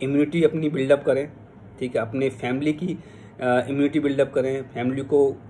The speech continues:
encourage करें कि वो जो है ब्रीदिंग exercise करें, ठीक है, अच्छा खाना खाएं, हाई protein diet लें, और अच्छा lifestyle रखें, सुबह सही time पे जागें, रात में सही time पे सोएं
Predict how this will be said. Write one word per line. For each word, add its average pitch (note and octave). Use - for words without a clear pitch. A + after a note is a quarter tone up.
encourage C#3
करें C3
कि C3
वो B2+
जो B2
है A#2+
ब्रीदिंग B2+
exercise A#2+
करें, A#2+
ठीक B2
है, C3
अच्छा A#2+
खाना C#3
खाएं, C3
हाई A2
protein A#2+
diet A#2+
लें, A#2+
और D#3
अच्छा D#3
lifestyle C#3+
रखें, D#3
सुबह C3+
सही A#2+
time B2+
पे B2
जागें, A2
रात A2
में A#2+
सही A2+
time A2+
पे A2
सोएं A2